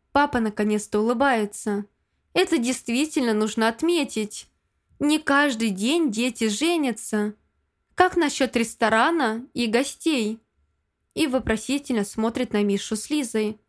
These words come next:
"Так не все же ещё знают, что вы меня усыновили", отвечает брат.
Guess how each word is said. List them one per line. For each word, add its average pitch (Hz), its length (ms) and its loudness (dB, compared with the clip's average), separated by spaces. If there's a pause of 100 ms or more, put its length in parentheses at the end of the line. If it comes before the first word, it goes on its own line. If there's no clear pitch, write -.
(840)
"Так 214 220 2
не 240 140 0
все 339 280 0
же 254 140 -2
ещё 254 320 -2
знают, 311 420 0
что - 220 -2
вы 240 100 -2
меня 233 240 0
усыновили", 262 840 -2 (560)
отвечает 220 580 0
брат. 226 480 -2